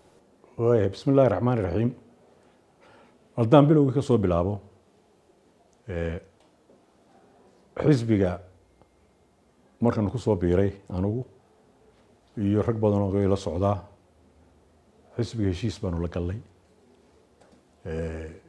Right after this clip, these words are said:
iyo musdambeedkiisaba. Heshiiskaas oo ahaa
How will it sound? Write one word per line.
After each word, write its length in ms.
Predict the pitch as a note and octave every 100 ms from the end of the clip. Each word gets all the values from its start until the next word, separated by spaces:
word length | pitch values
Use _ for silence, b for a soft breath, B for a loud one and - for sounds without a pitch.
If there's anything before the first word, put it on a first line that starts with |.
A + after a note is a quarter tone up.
| _ _ A2+
iyo 100 | A2
musdambeedkiisaba. 840 | - G#2 G#2 G2 G2+ F2+ F2+ F2 G2+ - _ _ _ _ _ _ _ _ -
Heshiiskaas 480 | E2+ C#3 A2+ F#2+
oo 120 | A2+ F#2
ahaa 300 | F#2 G2